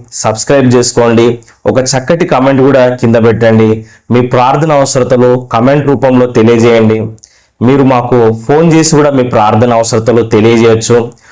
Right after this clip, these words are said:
మా ఫోన్ నంబర్ డబల్ ఎయిట్ జీరో వన్ ఎయిట్ టూ త్రీ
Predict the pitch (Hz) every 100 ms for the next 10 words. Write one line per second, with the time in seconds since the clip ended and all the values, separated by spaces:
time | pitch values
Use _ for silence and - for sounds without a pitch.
0 | _ 104 104 - 127 131 127 123 123 110
1 | 101 107 123 139 139 127 131 131 127 -
2 | 104 110 113 123 127 127 - _ _ -
3 | 135 143 147 139 139 139